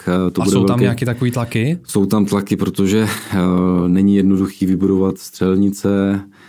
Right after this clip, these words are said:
Speaker 1: Tím, že ten olympijský výbor mezinárodní se taky mění, a teď jsme to měli možnost vidět, je tam skateboarding, kde, eh,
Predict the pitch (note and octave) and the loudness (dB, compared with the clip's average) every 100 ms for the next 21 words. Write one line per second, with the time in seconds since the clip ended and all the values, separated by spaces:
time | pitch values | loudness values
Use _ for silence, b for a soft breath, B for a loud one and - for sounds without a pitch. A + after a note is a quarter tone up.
0 | B B B B - G2 F#2 F#2+ G2 F#2+ | B B B B -2 2 2 2 2 2
1 | F#2+ F#2+ - F#2+ F#2+ F#2+ G2 F#2+ F2+ F#2+ | 0 -2 -2 0 0 2 2 0 0 0
2 | F#2+ F#2+ F#2 - F#2+ F#2 - F#2+ F#2+ F#2+ | 0 0 -2 -2 -4 -4 0 2 2 2
3 | G2 G2 F#2+ E2+ F2 F2+ F2 E2 - F#2 | 2 2 0 -2 -2 -2 -2 -4 -4 -4
4 | F#2 F#2+ F#2+ F#2 E2+ F#2 F2 F2 F#2 F2+ | 0 0 2 0 0 -2 0 0 0 0
5 | E2+ F2 E2 - F2 E2 F2+ E2+ F2 F2 | -2 -2 -4 -4 -2 0 0 0 0 0
6 | F2+ E2+ E2+ - - | 0 -2 -2 -4 -4